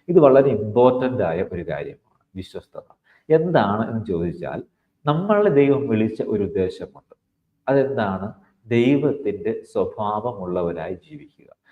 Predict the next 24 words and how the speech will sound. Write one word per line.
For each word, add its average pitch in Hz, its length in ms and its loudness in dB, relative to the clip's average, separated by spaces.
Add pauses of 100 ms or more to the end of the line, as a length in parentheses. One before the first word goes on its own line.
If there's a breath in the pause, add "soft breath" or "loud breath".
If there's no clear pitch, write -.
(120)
അപ്പൊ 196 220 -2
നമ്മെ 170 440 -2
വിളിച്ച 131 600 0 (220)
ആ 127 400 0
വേലയിൽ 110 720 -2
നമ്മൾ 104 220 -6
ആരായിരിക്കണം? 87 720 -6 (400)
വിശ്വസ്തരായിരിക്കണം. 76 720 -16 (600)
ഇപ്പൊ 180 460 -2
ഭർത്താവ് 165 540 0
എന്ന 160 160 -4
നിലയിൽ 104 580 -2
എനിക്ക് 117 500 -6
കുറെ 104 200 -8
ഉത്തരവാദിത്തങ്ങൾ 90 920 -6
ഉണ്ട്. - 340 -20 (1160)
ഭാര്യ 165 500 2
എന്ന 143 140 -2
നിലയിൽ, 104 600 -4 (640)
ആ, 113 260 -8
എൻ്റെ 135 160 -2
ഭാര്യയ്ക്ക് 117 600 -2
കുറെ 107 160 -4
ഉത്തരവാദിത്തങ്ങളുണ്ട്. 90 960 -8